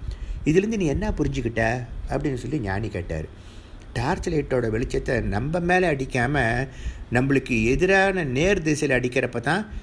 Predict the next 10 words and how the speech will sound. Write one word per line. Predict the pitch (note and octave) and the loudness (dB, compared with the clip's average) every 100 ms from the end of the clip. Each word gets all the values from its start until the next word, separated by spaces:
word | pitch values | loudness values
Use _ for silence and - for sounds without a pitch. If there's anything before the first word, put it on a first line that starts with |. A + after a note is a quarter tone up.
| - - | -12 2
வெளியில | A#2+ D#3 F#3 F3 B2+ | 4 4 4 2 2
என்ன | C3 D3 | 2 0
நடக்குது, | B2 A#2+ A#2+ B2+ C3+ A2 G2+ | 0 -2 0 0 2 2 0
என்ன | G#2+ C3+ | -2 0
இருக்குது | A2 A#2 A2+ A#2 A#2 | 0 0 0 2 2
அப்படிங்கிறது | G#2 A#2 G#2 | 0 -2 0
நமக்கு | G2 F#2 | -2 -2
நல்லா | F#2 A2 | -2 0
தெரியுது | B2+ G#2 G#2+ G#2+ | 0 0 0 0
சாமி" | F2+ E2+ E2+ F2 F2+ | -2 -4 -2 -2 -4